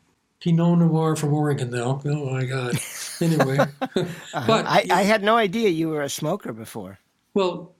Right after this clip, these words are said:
Speaker 1: when I was a kid, I mean, a long time ago, you know, forty years. I quit forty years ago.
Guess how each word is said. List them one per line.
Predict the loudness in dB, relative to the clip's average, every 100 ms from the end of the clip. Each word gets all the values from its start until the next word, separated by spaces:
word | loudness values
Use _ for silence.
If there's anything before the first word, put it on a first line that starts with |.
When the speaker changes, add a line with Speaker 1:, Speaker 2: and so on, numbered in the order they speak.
| _ _
Speaker 1:
when | 0
I | 0
was | -2
a | -4
kid, | -6 -10 -10 -8
I | -2
mean, | 0 0 -4
a | -4
long | 0 0 0 -2 -6
time | -10 -12
ago, | -12 -14 -16 _ _ _
you | -4
know, | -2
forty | -4 -4 -2
years. | 0 -2 -2 -8 _ _ -6
I |
quit | -4 -4
forty | -2 -2 -2
years | -2 -2 -2
ago. | -6 -8 -10